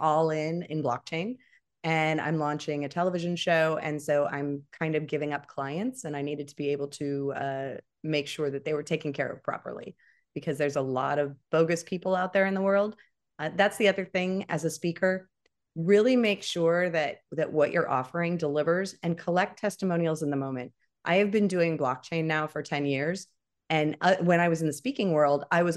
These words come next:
always really good about every single client. I'd get a testimonial. Like, I had this whole process, and you wanna get those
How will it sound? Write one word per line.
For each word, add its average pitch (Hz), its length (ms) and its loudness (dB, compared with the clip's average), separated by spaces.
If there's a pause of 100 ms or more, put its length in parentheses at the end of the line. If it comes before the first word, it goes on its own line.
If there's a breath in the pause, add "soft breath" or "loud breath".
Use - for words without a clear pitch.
(140)
always 170 320 4
really 214 460 0
good 175 260 2
about 135 220 -2
every 135 220 -6
single 143 240 -4
client. 240 460 4
I'd 156 160 2
get 135 140 0
a 127 40 0
testimonial. 185 600 2
Like, 156 160 0
I 190 60 0
had 226 180 -2
this 190 140 -8
whole 170 140 0
process, - 500 -2
and 165 120 0
you 165 80 2
wanna 208 260 4
get 190 240 0
those 139 280 2